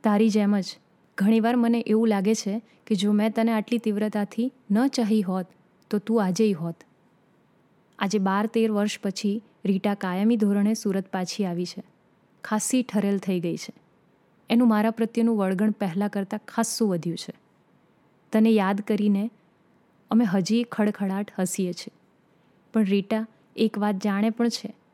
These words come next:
અને સમજે પણ છે કે તારી જગ્યા કાયમ ખાલી જ રહેવાની છે.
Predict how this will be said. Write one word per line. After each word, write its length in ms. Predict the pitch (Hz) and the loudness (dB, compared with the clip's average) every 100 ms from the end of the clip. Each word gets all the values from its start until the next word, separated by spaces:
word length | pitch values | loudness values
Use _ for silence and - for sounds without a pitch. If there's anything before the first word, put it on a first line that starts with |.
| _ _ _ _ | _ _ _ _
અને 140 | 208 220 | 0 2
સમજે 340 | 240 240 254 | 4 4 4
પણ 180 | - 214 | 2 -2
છે 200 | - - _ _ _ _ - | -2 -12 _ _ _ _ -6
કે 60 | 214 | -4
તારી 340 | 190 185 233 | -2 2 2
જગ્યા 320 | 208 180 214 | 2 2 0
કાયમ 320 | 208 180 190 | -2 -4 -2
ખાલી 320 | 220 - 185 202 | -2 -2 0 0
જ 80 | |
રહેવાની 420 | 185 170 175 165 - | -2 -4 -4 -6 -8
છે. 160 | - | -14